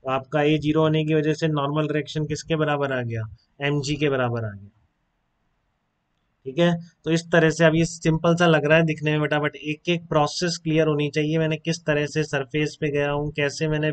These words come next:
boundaries पर travel किया है system की,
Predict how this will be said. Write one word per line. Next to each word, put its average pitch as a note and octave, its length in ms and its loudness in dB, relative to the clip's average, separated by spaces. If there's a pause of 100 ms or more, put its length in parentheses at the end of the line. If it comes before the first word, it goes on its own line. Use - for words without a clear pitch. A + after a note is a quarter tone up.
boundaries C#3 680 -4
पर D#3 180 0 (100)
travel C#3+ 440 -2
किया D3 280 -2
है C#3+ 100 0
system D3 480 -8
की, D3 240 -8